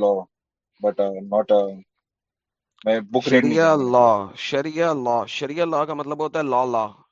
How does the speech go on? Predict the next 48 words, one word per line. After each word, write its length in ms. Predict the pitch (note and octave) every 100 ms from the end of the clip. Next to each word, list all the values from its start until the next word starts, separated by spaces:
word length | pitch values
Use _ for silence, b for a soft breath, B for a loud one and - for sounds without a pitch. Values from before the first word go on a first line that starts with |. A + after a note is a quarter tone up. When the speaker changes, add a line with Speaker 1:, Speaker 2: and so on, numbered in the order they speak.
| _
Speaker 2:
شرع، 480 | - - C#3+ D#3 E3 D3+ _ _ _ _
شریعت 520 | - D3+ C#3 D3+ E3
جو 160 | D3 C#3+
ہوتی 320 | C3+ A#2+ C3+
ہے 60 | C#3+
اس 120 | C#3+
کا 80 | C3+
مطلب 320 | B2 A#2 D3
ہی 60 | C#3+
ہوتا 160 | A2+
ہے 40 | C3
اسلامک 380 | A2 A#2 A#2+
لا۔ 200 | A2 G#2 - b b b
تو 80 | -
لا 220 | A#2+ A#2
لا 140 | D3 D#3+
لینڈ 240 | D3+ D3
میں 100 | D3+
نہ، 60 | D#3
نہ 120 | E3+
گھومے 260 | D#3 B2+ A#2+
سر۔ 180 | A#2 A2 A#2 _ _ _ _ _ _
اس 160 | C3 -
کی 80 |
انگریزی 300 | C#3+ C3+ D3
ٹرانسلیشن 520 | D#3+ D3 C#3+ D3 D3 D3+
اور 100 | D3
اس 140 | C#3
کی 120 | D3
عربی 300 | C3+ C3 C3 - b b
دونوں 280 | B2 C#3+ D3+
ایک 280 | C#3 C#3+ B2
ہی 160 | C3 - _ -
وقت 280 | B2+ C3+ B2
میں 100 | C#3
اکٹھے 220 | C3 D#3+
بولنے 240 | B2+ C3
کی 60 | C3+
ضرورت 240 | A#2 B2
نہیں 100 | D3+
ہوتی، 160 | B2 A2+
لا 120 | A#2
لا 100 | C3
لینڈ 220 | B2+ B2
بن 140 | A#2+ G2
جاتا 220 | F#2+
ہے 40 |
وہ۔ 60 | C#2